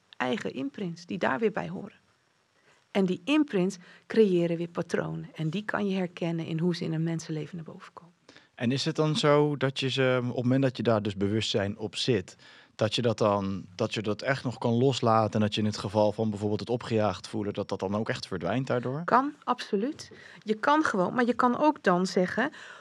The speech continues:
Speaker 1: "Wow, dit gaat me te snel." En jezelf even helpen regelen en zeggen: "Oké, dit gaat snel omdat het toen zo snel ging. Ik heb wat meer tijd nodig." Gun jezelf ook die tijd. Maar wat doet een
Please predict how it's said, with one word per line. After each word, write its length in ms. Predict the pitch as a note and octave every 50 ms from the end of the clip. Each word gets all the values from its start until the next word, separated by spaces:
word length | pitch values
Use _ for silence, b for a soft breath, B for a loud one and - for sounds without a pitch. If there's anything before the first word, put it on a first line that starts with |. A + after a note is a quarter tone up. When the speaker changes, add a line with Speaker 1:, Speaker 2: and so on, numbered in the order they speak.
| B B B
Speaker 1:
"Wow, 280 | - G#3 B3+ B3+ A3+ G#3
dit 140 | G3+ G#3 -
gaat 180 | - G#3 F#3+
me 80 | F#3+ E3+
te 100 | - F3
snel." 480 | - - - A3+ G#3 E3+ D#3 E3+ E3+ - - _ _ _
En 160 | - G3+ G3+
jezelf 480 | F#3 F#3 F#3 - A#3 B3 C4 B3+ A#3+ A#3 -
even 520 | G3+ F#3+ F#3 F3+ - - - - - - _
helpen 440 | - - - G3+ F#3 F#3+ - F3+ E3+
regelen 300 | F#3 F3 D#3+ - - F#3
en 80 | F#3
zeggen: 320 | - - G3 F#3 - F3+ B B B B B B B B B B B _
"Oké, 320 | - B3+ A3+ - - F3 E3+
dit 180 | - G#3 G#3 -
gaat 200 | - A3 G#3 G#3
snel 320 | - - G#3+ G#3+ A#3 A#3+
omdat 200 | A3 G#3 G3+ F#3+
het 140 | F#3+ - _
toen 220 | - G#3 G#3 G#3
zo 120 | G#3 - F#3+
snel 300 | - - - F3+ F3+ F3
ging. 260 | - - A3 G#3+ - _ _ _ _ _ _ _ _ _ _ _ _
Ik 180 | - A3 A3
heb 160 | - A3 G#3+
wat 140 | - F#3 -
meer 220 | G3+ G3+ G3 F#3+ G3
tijd 260 | - G#3+ A3 A#3 A3
nodig." 300 | F#3 E3 E3+ - - -
Gun 220 | - D4 D#4+ D4+
jezelf 360 | A#3 G3 F3 F3+ E3 E3 D#3+
ook 140 | E3 - -
die 100 | - E3+ -
tijd. 320 | - F3 E3 E3 - B B B B B B B B B
Maar 160 | - G#3+ G#3
wat 180 | A3 B3+ B3+ C4
doet 240 | C4+ B3 - - -
een 280 | - F#3+ F3+ F#3 F#3+